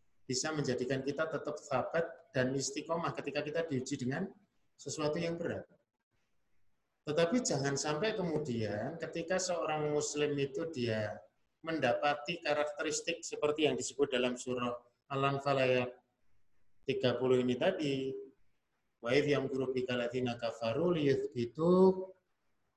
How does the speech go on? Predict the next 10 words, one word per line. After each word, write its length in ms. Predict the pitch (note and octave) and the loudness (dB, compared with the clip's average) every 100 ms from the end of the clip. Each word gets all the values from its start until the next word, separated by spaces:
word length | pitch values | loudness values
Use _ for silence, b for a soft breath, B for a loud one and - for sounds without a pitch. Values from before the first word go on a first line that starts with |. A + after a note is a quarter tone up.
| - | -6
au 180 | C3+ C3 | 0 2
yaqtuluk 1120 | C3 C3 C3 - C3 C3 D#3+ F3+ F#3 F#3 F#3 - | 4 4 2 0 0 2 6 8 10 8 6 0
au 180 | C3+ C3 | 0 4
yukhrijuk." 880 | C3 C3 - B2 B2 C#3+ C3 - A#2+ | 4 2 2 0 0 2 2 2 -2
Mereka 400 | A#2+ B2 C3 C3+ | -2 -2 -2 -4
menangkapimu, 880 | B2+ B2+ B2+ B2+ B2+ C3+ C3+ B2+ A2+ | -2 -4 -2 -2 0 -2 -2 0 0
wahai 160 | A2+ | 0
Muhammad, 720 | A2+ A2 C#3 E3 D#3 D3+ D3 | -2 -2 0 2 4 4 2
mereka 320 | C3 B2+ B2+ B2+ | -4 -6 -4 -6
membunuhmu 640 | B2+ B2 A#2+ C3+ C#3+ | -8 -10 -14 -18 -18